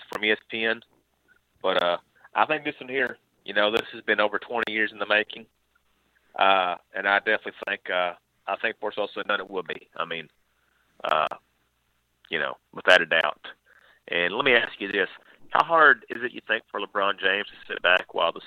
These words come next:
season's on hold? And, you know, he's used to being the most talked about, one of the most talked about players in the N B A. None of the focus is on him right now, and he's hearing a lot of his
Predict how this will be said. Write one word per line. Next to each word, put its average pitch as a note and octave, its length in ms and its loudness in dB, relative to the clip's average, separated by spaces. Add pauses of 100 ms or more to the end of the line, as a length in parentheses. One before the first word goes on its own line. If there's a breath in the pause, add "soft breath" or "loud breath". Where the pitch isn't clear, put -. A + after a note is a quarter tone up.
season's G2 260 -6 (220)
on G2 140 -2
hold? G2 420 2 (880)
And, F#2+ 680 2
you - 140 -10
know, E2+ 400 -2 (320)
he's A#2 200 -4
used B2 220 2
to A2+ 60 0
being G#2+ 580 0
the G2 60 -4
most G2 220 2 (100)
talked G#2 240 4
about, G2 300 4
one G2+ 140 -2
of F#2+ 40 -10
the F#2+ 40 -2
most - 160 -8
talked F#2+ 180 -2
about G2 220 -2
players G2 200 0
in F#2 60 -14
the F#2+ 60 -6
N F#2 120 -8
B F#2 120 -4
A. F#2+ 200 2 (840 soft breath)
None B2+ 180 8
of C3 60 2
the B2+ 80 4 (120)
focus B2 240 4
is G#2 80 -10
on G2+ 100 2
him A2+ 140 0
right G#2+ 120 6 (120)
now, A2 120 0
and G#2 80 -8
he's A2 180 -16
hearing G#2+ 240 -8
a F#2 40 -2
lot G2+ 180 0
of G#2+ 60 -2
his A2 80 -10